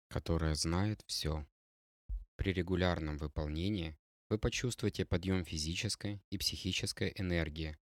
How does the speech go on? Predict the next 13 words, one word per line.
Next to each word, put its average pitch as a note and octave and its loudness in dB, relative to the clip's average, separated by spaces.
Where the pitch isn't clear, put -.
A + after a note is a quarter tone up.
а F2+ -2
также B2+ 0
уменьшите G2 0
напряжение, E2 0
облегчение F#2+ 2
болезненных F#2 2
ощущений, F2 -2
повышенную G2 2
сопротивляемость F2+ 0
умственной A2 0
и F#2+ -4
эмоциональной F2 0
нагрузке D2+ -4